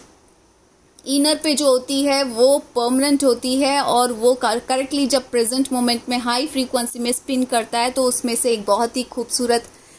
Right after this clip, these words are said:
electromagnetic, uh, frequency निकलती है जो आपके around positivity spread होने में help करती है और आपको भी complete positively spin करती है। जब inward में स्पिन,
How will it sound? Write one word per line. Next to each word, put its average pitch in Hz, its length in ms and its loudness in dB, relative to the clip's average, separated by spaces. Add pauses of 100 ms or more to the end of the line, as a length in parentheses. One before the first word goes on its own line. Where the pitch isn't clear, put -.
(280)
electromagnetic, 247 1200 0
uh, 214 440 2
frequency 254 600 0
निकलती 240 520 -2
है 269 160 4
जो 254 220 4
आपके 226 480 0
around 226 320 0
positivity 247 680 -2
spread 247 460 -2
होने 220 340 0
में 208 300 -2
help 233 380 0
करती 214 360 -6
है 226 160 0
और 214 120 2
आपको 196 400 -2
भी 247 140 -2
complete 240 500 -4
positively 233 600 -2
spin 226 280 -4
करती 214 320 -2
है। 208 80 2
जब 220 300 0
inward 262 480 4
में 262 160 2
स्पिन, 254 380 -4